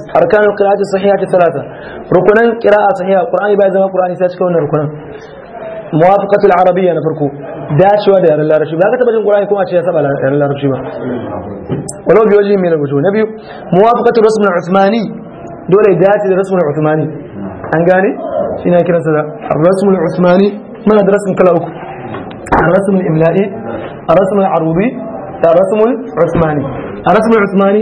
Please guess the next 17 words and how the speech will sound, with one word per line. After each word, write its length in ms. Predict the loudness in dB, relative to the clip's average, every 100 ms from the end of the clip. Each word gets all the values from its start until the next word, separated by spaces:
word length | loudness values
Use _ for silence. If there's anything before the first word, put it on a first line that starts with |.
| -2 0
tawqifiyun 760 | 2 2 0 -2 0 0 0 2
ko? 140 | 2 0 -6 -14 -12 -10 -8 -8 -12 -6
Ar-rasmul 400 | 0 2 2 0
Uthmani 280 | 2 0 0
tawqifiyun. 360 | 0 -2 0
Wani 180 | 0 0
gurin 160 | 0 0
a 60 |
rubuta 240 | -2 -2 -2
kitab, 360 | 0 0 0 -2 -8 -18 -20 -8
a 120 | 0
rubuta 300 | 4 4 4
shi 100 | 4
haka. 220 | 2 2 -2 -8 -16 -14 -10 -8 -8 -12 -14 -16 -16 -16 -18 -20 -20 -20 -14 -12 -10 -12 -12 -14 -14 -16 -14 -12 -12 -14 -16 -16 -16 -16 -18 -18 -16 -16 -16
Haka 220 | -6 0 2
za 100 | 2
ka, 140 | 0